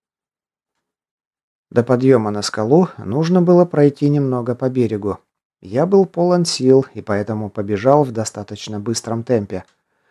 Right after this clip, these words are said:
Раньше я бы и пяти минут такого бега не выдержал, но с альфа-доступом это вообще не было проблемой. Проблему я обнаружил позже.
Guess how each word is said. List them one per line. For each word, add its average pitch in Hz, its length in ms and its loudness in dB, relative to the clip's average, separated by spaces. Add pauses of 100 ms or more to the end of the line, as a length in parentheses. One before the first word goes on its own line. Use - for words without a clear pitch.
(200)
Раньше 131 400 2
я 131 220 6
бы 135 180 4
и 131 40 6
пяти 135 260 2
минут 147 380 2
такого 120 360 0
бега 113 300 0
не 117 120 -4
выдержал, 104 580 -6 (180)
но 120 240 -4
с - 120 -10
альфа-доступом 117 1000 -2
это 139 300 -2
вообще 151 560 -2
не 123 200 -4
было 104 240 -6
проблемой. 101 580 -10 (960)
Проблему 165 460 4
я 175 180 6
обнаружил 165 600 4
позже. 98 480 -2